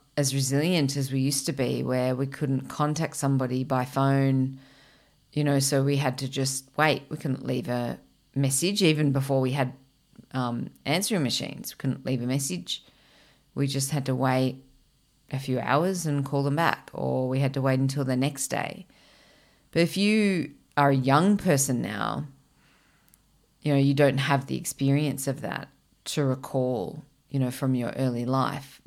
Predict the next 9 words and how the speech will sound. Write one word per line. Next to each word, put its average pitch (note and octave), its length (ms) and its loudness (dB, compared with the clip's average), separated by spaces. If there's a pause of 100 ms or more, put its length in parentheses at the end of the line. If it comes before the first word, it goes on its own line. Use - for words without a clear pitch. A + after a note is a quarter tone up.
that - 200 -8 (140)
I D#3 220 4
do, B2+ 280 -6
for - 200 -6
example. - 600 -8 (1900)
And F3 100 -4
so F3+ 180 6
there's E3+ 680 4 (300)
definitely D3 1080 2